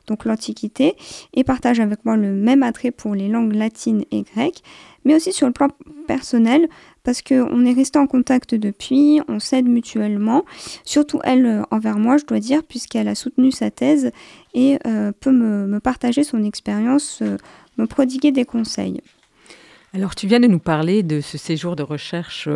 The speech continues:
Speaker 2: à l'École française de Rome, mais il me semble que tu as récemment obtenu aussi une bourse pour un séjour de recherche d'une durée d'un mois à Oxford, prévu pour, euh, le mois prochain, octobre. Comment envisages-tu ce nouveau voyage ?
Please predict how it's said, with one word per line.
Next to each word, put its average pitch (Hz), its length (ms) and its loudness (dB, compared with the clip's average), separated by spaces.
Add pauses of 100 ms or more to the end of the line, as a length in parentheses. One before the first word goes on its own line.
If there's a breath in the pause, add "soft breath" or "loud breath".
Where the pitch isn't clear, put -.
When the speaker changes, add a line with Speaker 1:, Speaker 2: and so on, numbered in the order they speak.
Speaker 2:
à 151 80 -2
l'École 151 240 -2
française 147 400 -6
de 151 100 -2
Rome, 208 360 4
mais 170 240 4
il 170 100 0
me 156 100 0
semble 202 220 -4
que 165 100 -8
tu - 140 -10
as - 20 -6
récemment 170 380 -2
obtenu 185 400 2
aussi 233 280 -2 (440 loud breath)
une 175 180 4
bourse 214 260 -2
pour 165 180 -6
un 165 100 0
séjour 202 420 -2
de 160 60 -2
recherche 160 480 -6
d'une 156 180 0
durée 147 220 -4
d'un 151 100 -2
mois 175 200 0
à 151 80 -2
Oxford, 151 420 -8 (560 soft breath)
prévu 165 340 -2
pour, 151 440 -8
euh, 135 420 -4
le 135 80 -2
mois 196 140 2
prochain, 175 460 -4
octobre. 170 600 -4 (560 loud breath)
Comment 226 240 6
envisages-tu 190 640 0
ce 180 300 0
nouveau 196 280 4
voyage ? 151 480 0